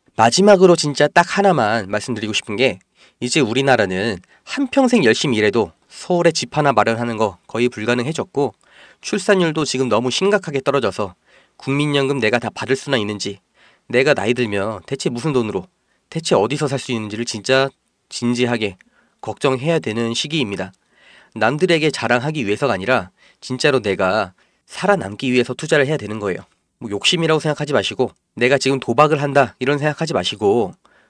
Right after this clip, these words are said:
정말 더 늦기 전에 결정 내리셔야 되는 거예요. 좋은 정보는 제가 드릴게요.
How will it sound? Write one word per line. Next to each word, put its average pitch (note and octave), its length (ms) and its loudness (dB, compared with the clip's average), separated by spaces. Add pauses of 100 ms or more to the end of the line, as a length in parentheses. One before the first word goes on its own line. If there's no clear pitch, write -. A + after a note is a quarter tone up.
정말 C#3 420 0
더 C#3+ 200 2
늦기 C3 240 -2
전에 B2 340 2
결정 A#2+ 320 -2
내리셔야 A2+ 380 0
되는 F#2+ 180 -4
거예요. F#2 300 -6 (420)
좋은 F#3 260 4
정보는 D#3 380 4
제가 C3+ 220 4
드릴게요. B2 500 2